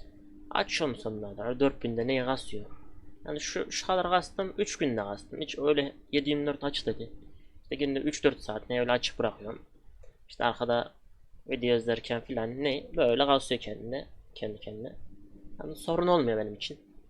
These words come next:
Yani yapmanız gereken hiçbir şey de değil. Tarayıcı var işte, CryptoTab diye. Oradan, oradan işte arkadaşlar, eee, sadece indiriyorsunuz bu uygulamayı.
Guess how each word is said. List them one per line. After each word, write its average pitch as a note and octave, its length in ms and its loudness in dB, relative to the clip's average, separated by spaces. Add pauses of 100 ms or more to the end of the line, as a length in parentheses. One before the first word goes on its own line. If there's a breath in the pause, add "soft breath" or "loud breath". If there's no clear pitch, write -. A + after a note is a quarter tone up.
(1300 loud breath)
Yani D#3+ 120 2
yapmanız D#3+ 460 2
gereken D#3 340 6
hiçbir - 220 0
şey B2 100 0
de A2 100 -4
değil. A2+ 160 -8 (300)
Tarayıcı D3+ 400 6
var A2+ 100 6
işte, A2 320 -4
CryptoTab - 460 0 (120)
diye. A#2+ 200 -6 (880)
Oradan, D3 420 6 (960)
oradan C#3+ 380 8
işte C3+ 200 2
arkadaşlar, B2 640 0 (640 loud breath)
eee, A2 720 0 (600)
sadece D3+ 540 6
indiriyorsunuz C3+ 760 2
bu A2 40 0
uygulamayı. G#2+ 520 0